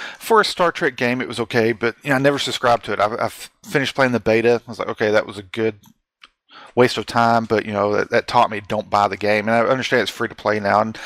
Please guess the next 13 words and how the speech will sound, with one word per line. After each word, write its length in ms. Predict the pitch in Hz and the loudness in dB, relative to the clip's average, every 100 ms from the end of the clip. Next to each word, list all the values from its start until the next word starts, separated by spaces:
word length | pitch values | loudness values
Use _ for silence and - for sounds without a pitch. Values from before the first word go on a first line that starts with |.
| - | -2
maybe 160 | - 349 | -2 2
they 140 | 285 | 0
fix 340 | - 214 - - | 0 -4 -6 -6
things. 280 | 92 - | -6 -6
I 100 | 87 - - _ | -8 -8 -12 _
need 280 | - 127 131 | -12 -10 -8
to 60 | |
touch, 340 | 107 110 101 - _ _ _ | -4 -2 -2 -4 _ _ _
touch 180 | - 117 | -6 -2
on 120 | 101 | -4
it 120 | 92 | -4
again, 400 | 92 95 92 95 | -6 -2 -2 -2
but 260 | - 92 - | -4 -6 -6